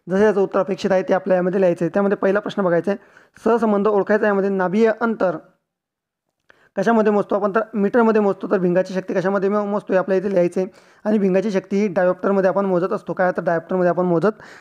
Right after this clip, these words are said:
असतो. यानंतर दोन, एका वाक्यात उत्तरे लिहायची. यामध्ये उजव्या हाताच्या अंगठ्याचा नियम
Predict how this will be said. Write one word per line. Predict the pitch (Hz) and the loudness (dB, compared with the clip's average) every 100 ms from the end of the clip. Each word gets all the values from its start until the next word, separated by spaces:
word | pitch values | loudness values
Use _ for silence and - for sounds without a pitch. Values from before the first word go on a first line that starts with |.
| - | -10
असतो. | 202 - 165 - _ _ | -8 -6 -8 -8 _ _
यानंतर | 185 185 | -4 -2
दोन, | 180 202 208 | 0 0 -2
एका | 196 214 | -6 -2
वाक्यात | 214 202 175 | 0 0 -4
उत्तरे | - 185 | -4 0
लिहायची. | 180 165 196 | 0 0 0
यामध्ये | 190 185 - | 0 -2 -4
उजव्या | 208 170 226 | -4 0 0
हाताच्या | 185 170 | 0 -2
अंगठ्याचा | 185 175 175 | -2 -2 -2
नियम | 196 196 147 | 0 0 -2